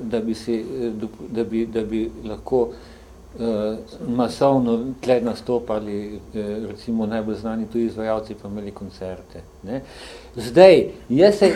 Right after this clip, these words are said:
izrecno spomnim, da sem videl, ne vem, katerega leta je to bilo, ampak je bilo, em,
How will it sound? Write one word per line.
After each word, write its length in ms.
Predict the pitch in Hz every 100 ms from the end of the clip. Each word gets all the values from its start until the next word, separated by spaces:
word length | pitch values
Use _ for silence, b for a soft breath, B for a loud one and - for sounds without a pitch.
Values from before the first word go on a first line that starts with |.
| -
izrecno 720 | 156 131 120 180 196 - 151
spomnim, 640 | 127 - 160 170 170 156 135
da 120 | 127
sem 260 | - 123 120
videl, 320 | 165 151 135
ne 120 | 120
vem, 120 | 147
katerega 320 | 147 156 147 120
leta 280 | 147 -
je 100 | 123
to 120 | - 117
bilo, 260 | 127 151
ampak 420 | 147 123 113 - 113
je 120 | 107
bilo, 500 | 107 123 143 139 - -
em, 360 | 107 104 101